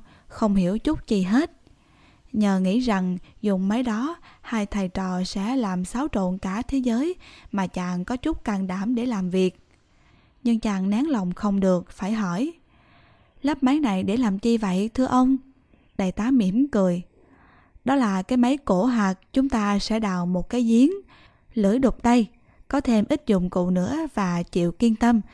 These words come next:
chúng ta sẽ đào tới trung tâm trái đất. Sam ngạc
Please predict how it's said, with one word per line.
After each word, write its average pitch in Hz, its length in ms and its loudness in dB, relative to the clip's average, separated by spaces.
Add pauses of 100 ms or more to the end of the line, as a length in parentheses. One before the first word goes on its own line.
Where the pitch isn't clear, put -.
(280)
chúng 262 140 2
ta 202 260 0
sẽ 214 160 -2
đào 185 220 -2
tới 262 320 -2
trung 190 260 0
tâm 185 240 0
trái 233 220 -2
đất. 349 220 2 (1000)
Sam 202 360 0
ngạc 190 140 2